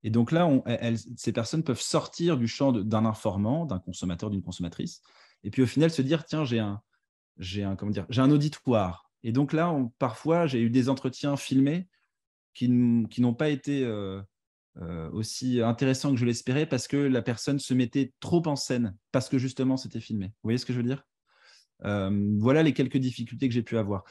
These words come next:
D'autres difficultés, ça a pu être aussi le, le, l'autorisation pour filmer dans des, dans certains lieux, par exemple. Euh, filmer dans une gare en France, il faut s'y prendre deux ans avant et contacter le ministre des Transports, par exemple. Donc, c'est assez compliqué.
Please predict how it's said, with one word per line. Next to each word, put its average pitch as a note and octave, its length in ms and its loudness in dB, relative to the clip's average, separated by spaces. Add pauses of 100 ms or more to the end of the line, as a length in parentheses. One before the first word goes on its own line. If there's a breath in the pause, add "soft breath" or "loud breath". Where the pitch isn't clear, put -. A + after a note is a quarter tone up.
(160 loud breath)
D'autres C3+ 160 6
difficultés, C3 420 0
ça B2+ 140 -2
a G#2+ 40 0
pu A2 200 -2
être G#2+ 100 -6
aussi A#2 240 -2
le, A2 240 0 (280 soft breath)
le, G2+ 180 -2
l'autorisation A#2 600 2
pour A#2+ 160 -4
filmer G#2+ 420 0
dans G#2 120 -6
des, F#2+ 200 -6 (240)
dans F#2 260 -4
certains G2+ 300 -2
lieux, G#2+ 180 2
par E2 140 -8
exemple. E2 320 -10 (500)
Euh, D2 180 -8
filmer G2+ 300 0
dans G2+ 100 0
une F#2 200 -2
gare G2+ 240 0
en E2+ 80 -4
France, - 540 -4 (360)
il D2+ 80 -12
faut - 140 -12
s'y - 160 -10
prendre G2 260 -2
deux F#2 180 -2
ans F#2 120 0
avant A2+ 340 2
et F2 220 -2
contacter F#2+ 420 -6
le G2+ 60 0
ministre G2 240 2
des F#2+ 80 -2
Transports, A2 440 -4
par D2+ 120 -8
exemple. D2+ 180 -8
Donc, D2+ 100 -14
c'est D2+ 100 -10
assez F2 200 -8
compliqué. F#2 460 -6